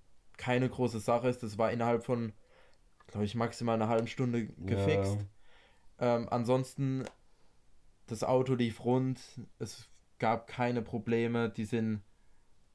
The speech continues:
Speaker 1: das Team mit den zweitmeisten Runden, glaub ich.
Speaker 2: Mhm.
Speaker 1: Unfassbar viel gefahren,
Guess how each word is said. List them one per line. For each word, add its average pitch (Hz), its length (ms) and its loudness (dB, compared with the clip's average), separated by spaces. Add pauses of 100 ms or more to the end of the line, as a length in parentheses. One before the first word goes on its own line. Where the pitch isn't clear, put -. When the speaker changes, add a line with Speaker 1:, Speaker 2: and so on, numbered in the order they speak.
(520)
Speaker 1:
das - 180 -8
Team 127 160 2
mit 120 100 2
den 117 140 2
zweitmeisten 120 600 0
Runden, 143 460 -2
glaub 139 300 -2
ich. 156 200 -6
Speaker 2:
Mhm. 120 380 0 (1000)
Speaker 1:
Unfassbar 135 640 2
viel 127 280 -2
gefahren, 113 640 0